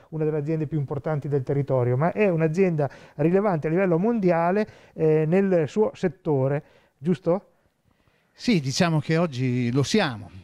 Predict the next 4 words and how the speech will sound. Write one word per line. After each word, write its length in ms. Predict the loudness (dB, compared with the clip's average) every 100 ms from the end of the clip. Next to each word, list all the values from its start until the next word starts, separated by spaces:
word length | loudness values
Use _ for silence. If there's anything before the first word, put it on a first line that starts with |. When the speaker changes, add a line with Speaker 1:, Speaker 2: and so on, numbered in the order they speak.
| -20 -20 -16 -12 -10
Speaker 2:
Eh, 40 |
sono 200 | -8 -8
partito 380 | -4 -4 -2 -2
nell'ottantaquattro. 1040 | 0 0 0 -4 -2 -2 0 0 -2 -12